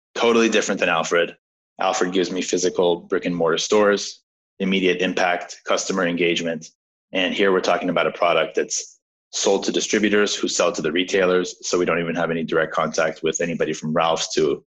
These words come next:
the bar around the corner. We can just kinda check in, but, you know, it's the way it's set, system is set up. I mean, it's, we're, we're wholesalers. It's a whole different ballgame, but it kind of,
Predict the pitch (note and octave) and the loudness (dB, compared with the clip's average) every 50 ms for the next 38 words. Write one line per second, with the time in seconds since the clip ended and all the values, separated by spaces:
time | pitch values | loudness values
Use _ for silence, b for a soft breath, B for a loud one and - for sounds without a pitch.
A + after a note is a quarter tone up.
0 | _ _ - - - - F#2 E2+ E2 E2 E2 E2 D#2+ D#2 - - - - G#2 G2 | _ _ -6 -4 0 2 2 4 4 4 4 2 2 0 0 -2 -2 0 2 2
1 | F#2+ G2 G2 F#2+ F#2+ - - _ _ _ _ _ - D#2+ D#2 F2 E2 E2 - - | 4 4 2 2 0 -4 -10 _ _ _ _ _ -6 -4 -2 0 0 0 0 0
2 | - D#2 D2+ - - - F#2+ - - F#2 F2 G2 G#2+ A#2+ - - _ - - - | -2 -2 -2 -2 0 0 0 0 0 0 0 2 0 0 -2 -6 _ -2 -2 -2
3 | - - - - _ _ _ _ _ _ - F2+ E2 - E2+ - - - - F2+ | -2 -4 -10 -18 _ _ _ _ _ _ -4 -2 0 0 -2 -4 -2 0 2 2
4 | F2+ F2+ E2 D#2 D#2+ - - - - F2+ F2 - - - - - - E2 D#2+ - | 4 4 2 2 0 0 -2 0 0 0 0 0 -2 -4 -4 -2 -2 -2 -2 0
5 | - - D#2+ E2 D2+ - - D2+ D2+ D2+ D2 - - - E2+ E2 D#2+ D#2+ E2 - | 0 2 2 2 0 0 -2 -6 -6 -6 -8 -8 -6 -2 0 0 0 -2 -4 -8
6 | - - D#2 - - E2 E2 E2+ - - G#2 G2 G2+ G#2 A2 A#2 A#2 - - - | -4 -4 -4 -2 0 0 0 0 2 2 2 4 4 4 4 2 0 -2 -6 -10
7 | - - _ _ _ _ _ - - A2+ A2+ A2 A2+ G#2+ G#2+ G#2+ G#2 G2 F2+ G2 | -16 -20 _ _ _ _ _ -4 -2 0 2 4 4 4 4 2 2 0 0 2
8 | F#2 F#2+ F#2+ G#2 A2 A#2 B2+ A#2 - _ _ _ _ _ - A2 A2 - - - | 2 2 2 2 2 2 0 -2 -6 _ _ _ _ _ 0 0 0 2 2 0
9 | G#2+ G#2+ A2 A2 G#2 G#2+ | 2 2 2 2 0 0